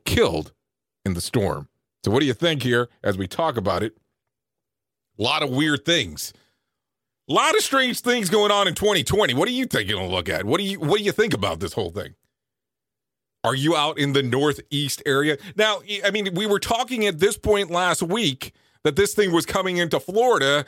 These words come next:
and of course, because of the spaghetti modeling, everybody thought that it was gonna go this direction, that direction, blah, blah, blah, blah, and we weren't a hundred percent sure that it was gonna go up. It did not look like it was gonna go up, and now it went up. So what do you think?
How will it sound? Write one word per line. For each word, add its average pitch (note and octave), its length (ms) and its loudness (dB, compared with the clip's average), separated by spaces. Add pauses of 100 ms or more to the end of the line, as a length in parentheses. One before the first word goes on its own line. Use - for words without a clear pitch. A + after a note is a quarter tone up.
(140)
and B2+ 160 0
of C3 80 -4
course, F#3+ 300 2
because D3+ 360 -2
of D3+ 80 -2
the C#3 80 0
spaghetti F3 480 0
modeling, A#2+ 540 0 (240)
everybody D3 360 0
thought D3+ 260 0
that D3 60 -2
it D3+ 40 -2
was D3 100 0
gonna D3 120 -2
go D#3 200 2
this F#3 160 -2
direction, E3+ 360 0
that F3 180 2
direction, E3 340 -2
blah, E3+ 160 2
blah, E3 120 0
blah, E3 100 -2
blah, F#3 160 4
and - 320 -4
we D3 60 4
weren't F3 200 2
a D#3 60 2
hundred E3+ 180 -2
percent D3 300 -2
sure D#3+ 160 2
that D3 80 0
it D3 40 0
was C#3+ 120 0
gonna C#3 120 0
go C#3 160 2
up. C#4 160 0
It B2+ 60 -4
did D3+ 140 -2
not C3+ 180 -2
look G#2+ 140 0
like G#2+ 100 0
it A2 60 -4
was A#2 80 -4
gonna C#3+ 120 0
go A3+ 160 4
up, C4+ 140 0
and D3+ 240 0 (300)
now E2+ 180 -6
it A#1+ 80 -4
went E2 160 -6
up. - 140 -14 (2250)
So A2 80 0
what B2+ 80 2
do D3 80 2
you C3+ 60 0
think? D#3+ 400 -4